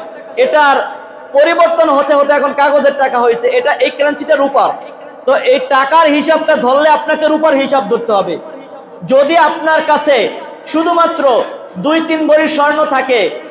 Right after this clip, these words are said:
আর কিছু নাই, তাহলে আপনার উপরে জাকাত আবশ্যক হবে না। কিন্তু আপনার কাছে দুই তিন ভরি স্বর্ণ আছে, বিশ তিরিশ হাজার টাকাও আছে, এখন আপনাকে হিসাব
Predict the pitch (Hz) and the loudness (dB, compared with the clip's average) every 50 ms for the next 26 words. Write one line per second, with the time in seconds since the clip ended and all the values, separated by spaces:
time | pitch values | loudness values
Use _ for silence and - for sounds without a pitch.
0 | - - - 240 294 311 302 302 - - - 320 320 330 349 339 302 277 254 226 | -14 -6 -2 0 2 2 2 2 0 -2 -4 -4 -2 0 0 0 2 0 0 -2
1 | 185 156 - - - - - - 294 302 302 330 320 294 262 208 160 - - - | -4 -6 -10 -14 -18 -10 -4 0 2 4 4 4 4 4 4 2 2 -2 -6 -10
2 | - - - - 247 269 269 262 311 311 320 349 - 294 277 285 285 294 320 349 | -14 -12 -6 -2 -2 -2 -2 0 0 0 0 0 0 0 2 2 4 4 6 6
3 | 370 339 - - - - - - 175 262 269 269 269 311 302 302 - - 254 269 | 4 4 2 -2 -6 -10 -12 -6 -2 0 0 0 2 2 0 0 2 0 0 2
4 | 277 285 - - 277 269 247 240 196 208 240 285 294 269 233 202 180 - - - | 2 2 0 0 -2 -2 -2 0 0 0 2 2 2 2 2 0 -2 -2 -4 -8
5 | - - - - - 302 330 339 339 - 302 277 226 180 - - - - - - | -14 -18 -18 -12 -6 -4 -2 -2 -2 0 0 2 2 2 0 -4 -8 -12 -12 -6
6 | - 220 247 247 240 254 320 330 311 311 302 294 285 285 285 262 214 185 220 302 | -2 0 0 0 -2 -2 0 0 0 2 2 0 0 2 0 0 0 0 -2 -2
7 | 320 320 311 320 311 302 285 294 294 302 285 - 277 277 294 302 302 294 277 277 | 0 0 0 0 -2 0 2 2 2 2 0 0 0 0 2 2 2 2 2 2
8 | 262 247 240 277 285 311 349 370 359 - - - - - - 214 294 277 - - | 2 0 0 2 4 4 4 4 4 0 -2 -8 -10 -10 -8 -6 -6 -6 -4 -4
9 | 311 311 311 - 294 294 277 302 285 294 - 285 285 294 302 320 302 294 277 254 | -2 -2 -2 0 -2 0 0 0 0 -2 0 -2 -2 0 2 2 4 4 4 2
10 | 254 254 269 247 214 170 - - - - - - - 226 262 254 311 311 302 277 | 2 2 0 2 2 0 -2 -4 -10 -16 -14 -6 -4 -2 -2 0 0 2 2 2
11 | 277 277 - 320 339 330 330 302 285 262 247 - 294 285 | 0 -2 -2 -2 -2 -2 0 0 0 0 0 0 0 -2